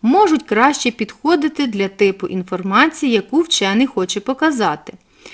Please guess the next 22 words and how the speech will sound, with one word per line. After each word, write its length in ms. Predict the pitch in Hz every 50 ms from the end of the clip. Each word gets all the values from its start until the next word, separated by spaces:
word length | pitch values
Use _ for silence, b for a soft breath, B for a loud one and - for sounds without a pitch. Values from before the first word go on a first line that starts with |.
| B B B B
На 180 | 208 214 214 214
лінійному 640 | 220 208 208 214 302 403 440 415 370 311 277 262
графіку 640 | 202 208 202 190 175 170 - - 165 - - - -
дані 400 | 170 165 185 233 320 370 381 359
представлені 840 | - 247 254 240 - - - 226 240 269 285 285 285 277 269 269
лініями, 680 | 240 240 285 320 311 269 226 196 185 165 160 156 - - - _ B B B B B B B B
але 280 | 190 208 208 202 196
дані 500 | 185 180 170 190 208 254 311 339 330 311
також 420 | 247 254 247 247 - 247 247 240 226
можуть 360 | 226 220 233 262 240 247 208
бути 280 | 196 202 226 - 208 185
представлені 880 | - 190 180 180 - - - 240 285 359 381 339 277 226 190 160 151 B B B B B B -
у 120 | 226 226
вигляді 460 | 226 320 392 381 349 370 285 285 320
стовпчиків 840 | 311 - - - 247 233 226 220 - - - 214 - - 226 208 202
на 100 | 202 202
гістограмі 920 | 214 202 196 - - - 185 175 196 170 160 156 143 156 196 269 349 b b b b b b b
або 300 | 202 226 220 208 214 214
клинів 580 | 214 - 220 214 196 185 185 190 220 302 339 - -
на 220 | 208 233 294 381
круговій 600 | 370 - 269 247 214 190 214 190 175 185 214 254
діаграмі. 840 | 247 220 226 220 202 202 202 196 190 175 165 160 160 160 156 151